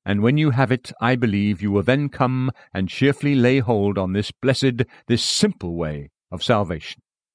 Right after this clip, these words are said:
suitable to the vilest, and yet suitable to the most moral. Fitted, as one said once, to poor old women who are on their dying beds, and equally fitted to the profoundest philosophers. Fitted for the poor, fitted for the rich.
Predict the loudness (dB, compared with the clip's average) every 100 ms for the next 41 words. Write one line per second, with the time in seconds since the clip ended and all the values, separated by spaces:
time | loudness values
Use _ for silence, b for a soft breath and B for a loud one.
0 | _ _ 0 2 2 2 2 0 0 0
1 | 0 0 0 -2 -8 -12 _ -8 -2 0
2 | 0 -2 -4 -2 0 -2 -2 0 0 0
3 | -2 -6 -4 -8 -14 -20 _ _ _ _
4 | _ _ _ -2 0 0 -2 -8 -4 -2
5 | 0 0 0 0 -2 0 -4 -4 -10 -12
6 | _ -10 -8 0 2 4 2 2 2 2
7 | 2 0 0 -2 0 2 2 2 2 2
8 | 0 2 0 0 0 0 -2 -4 -8 _
9 | _ _ -2 -2 0 0 2 2 2 0
10 | 0 0 0 0 0 0 0 2 2 -2
11 | -2 -2 -2 -6 -16 -14 -14 -14 _ _
12 | _ _ _ -2 0 0 0 -2 -2 -2
13 | 2 4 2 0 _ -2 0 0 -2 -2
14 | -2 -4 -12 -10 -10